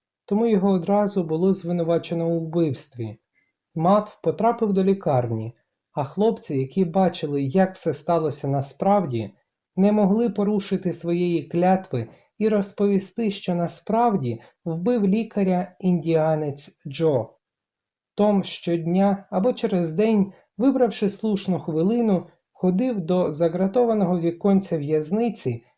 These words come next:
і нишком передавав убивці всякі такі гостинці, що їх випадало десь роздобути. Ті дарунки чимало полегшували Томові душевні гризоти. Беккі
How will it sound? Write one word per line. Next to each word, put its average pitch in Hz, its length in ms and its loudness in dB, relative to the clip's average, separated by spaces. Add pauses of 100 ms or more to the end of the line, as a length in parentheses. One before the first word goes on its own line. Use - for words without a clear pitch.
(140)
і 208 120 2
нишком 185 640 0
передавав 185 720 2
убивці 190 720 -2 (280)
всякі 233 420 -2
такі 208 360 -2
гостинці, 170 960 -2 (200)
що - 280 -6
їх 214 320 -2
випадало 165 600 0
десь 151 300 -4
роздобути. 156 880 -2 (600)
Ті 180 180 -2
дарунки 170 720 0 (240)
чимало 233 480 0
полегшували 180 840 -2
Томові 165 560 0
душевні 139 840 -4
гризоти. 139 800 -4 (1700)
Беккі 190 640 -2